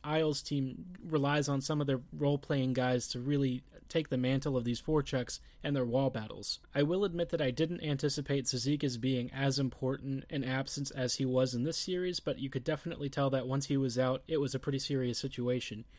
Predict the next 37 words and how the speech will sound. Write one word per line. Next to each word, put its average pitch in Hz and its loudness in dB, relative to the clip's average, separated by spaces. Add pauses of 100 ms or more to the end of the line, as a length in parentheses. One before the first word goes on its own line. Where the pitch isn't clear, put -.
(380)
He 156 4
ended 196 2
up 175 -2
having 156 0
a 135 2
detached 139 -4
retina, 120 -2
so 127 -2
he 123 0
needed 143 0
surgery 131 2
for 123 0
that, 120 0 (120)
and 131 0
that's 135 0
like 143 -4
a 127 -4
six-week 135 -2
or 123 -2
seven-week 123 0
recovery. 117 -6 (160)
Either 190 0
way, 160 4
a 143 4
really 143 2
tremendous 135 0
loss 131 0
for 139 -2
New 135 4
York, 151 2
but 131 2
I 123 4
also 170 0
think 151 -6
that, 147 -2
you 175 -10
know 165 -8